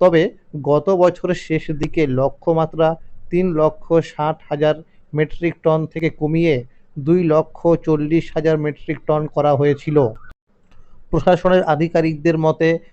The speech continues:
গত বছর ধান কেনার লক্ষ্যমাত্রা একশো শতাংশ পূরণ হয়েছিল। এবছর প্রশাসন ধানের দাম বাড়িয়েছে, পাশাপাশি জেলায় ধানের ফলনও বেড়েছে, তাই ধান বিক্রির প্রবণতাও বাড়বে বলে মনে করা হচ্ছে।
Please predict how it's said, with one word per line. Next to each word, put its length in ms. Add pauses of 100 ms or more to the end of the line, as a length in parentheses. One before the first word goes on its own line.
(200)
গত 260
বছর 540
ধান 340
কেনার 320
লক্ষ্যমাত্রা 840
একশো 340
শতাংশ 420
পূরণ 340
হয়েছিল। 520 (640)
এবছর 540
প্রশাসন 680 (460)
ধানের 400
দাম 280
বাড়িয়েছে, 640 (1200)
পাশাপাশি 540
জেলায় 460 (280)
ধানের 340
ফলনও 420
বেড়েছে, 560 (320)
তাই 180
ধান 420
বিক্রির 360
প্রবণতাও 560
বাড়বে 320
বলে 320 (300)
মনে 220
করা 240
হচ্ছে। 560